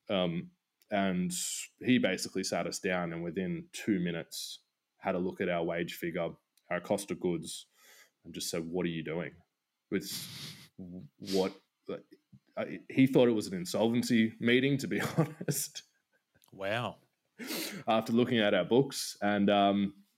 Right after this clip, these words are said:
Speaker 1: he basically turned around and said, "We need to cut this by, uh,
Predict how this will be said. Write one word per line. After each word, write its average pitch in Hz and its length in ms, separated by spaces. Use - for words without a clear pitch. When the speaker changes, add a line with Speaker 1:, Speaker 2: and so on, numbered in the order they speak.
Speaker 1:
he 131 260
basically 113 380
turned 104 240
around 95 240
and 92 100
said, 92 220
"We 98 100
need 95 260
to - 100
cut - 420
this - 460
by, 80 360
uh, - 180